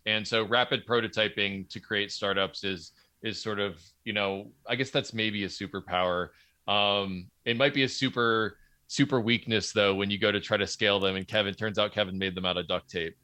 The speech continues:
but that's a, that's a whole nother story. Uh, so yeah, rapid prototyping and just being on the bleeding edge is kind of what I've been focused on the last five years.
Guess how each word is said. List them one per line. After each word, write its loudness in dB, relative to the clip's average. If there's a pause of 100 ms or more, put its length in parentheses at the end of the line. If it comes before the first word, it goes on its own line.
but 0
that's -4
a, -2
that's -10
a -4
whole -4
nother -6
story. -6 (460)
Uh, 4
so -2
yeah, 6
rapid 4
prototyping 4
and -4
just -8
being 2
on 0
the -4
bleeding -2
edge 0
is -10
kind -4
of -6
what -2
I've 0
been -6
focused -8
on -4
the -6
last -6
five -4
years. -8